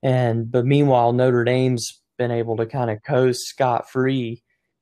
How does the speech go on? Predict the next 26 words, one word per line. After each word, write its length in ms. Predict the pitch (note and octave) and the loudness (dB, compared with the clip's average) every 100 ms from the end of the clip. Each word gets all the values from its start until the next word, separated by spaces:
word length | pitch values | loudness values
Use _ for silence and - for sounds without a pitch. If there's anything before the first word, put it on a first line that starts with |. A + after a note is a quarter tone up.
| - | -10
and, 480 | A#2 A2+ A2 A2 - | -6 -4 -6 -8 -10
you 100 | C3+ | -8
know, 220 | B2 A2+ A#2 A#2+ C#3 _ - B2+ | -6 -6 -8 -12 -20 _ -14 -4
be 280 | D3 D3+ C#3+ | -2 -2 -4
considered 680 | C#3 A2+ - B2 A2+ A2 | -4 -4 -2 -2 0 0
a, 300 | G#2+ G#2+ G#2 G2 | 0 0 -2 -6
a 200 | A#2+ A2 G#2+ | -8 -6 -8
college 380 | - A2 G#2+ | -2 -2 -2
football 440 | - A#2 G#2+ G#2 G#2 | -2 -2 2 0 0
playoff, 560 | A#2+ A2+ G#2+ G#2 G#2 - _ _ _ _ _ _ | 0 2 4 2 0 -6 _ _ _ _ _ _
uh, 240 | A2+ A2+ G#2+ | -4 -2 -2
worthy 480 | A2+ A#2 A#2 A2+ A2 | 0 2 2 0 -2
team, 380 | A2+ A2+ A2+ A2+ | -4 -2 -2 0
and 80 | |
obviously 400 | A2 A2+ A2+ A#2 | -2 -2 -2 -4
got 320 | A2 A2+ A2 A#2 | 0 2 2 2
in 200 | A#2+ A2 | 2 0
a 80 | |
couple 340 | G2+ A#2+ A2 G#2+ | -2 -4 -2 -2
years 320 | A#2 C#3 C3 | 0 0 -2
ago 440 | A2+ A2 G#2 A2 - _ _ _ _ - | -2 -2 0 -4 -8 _ _ _ _ -14
and 600 | G#2 G#2+ G2+ G2+ G2+ G#2 | -10 -8 -8 -8 -10 -4
got 300 | G#2+ - - | -2 -2 -6
crushed 460 | - A#2+ A2+ - | -2 0 0 -2
by 160 | G#2+ G#2 | -4 -4
Clemson. 680 | G#2+ B2+ B2 B2 G#2 G2+ | -2 -2 -2 -4 -8 -10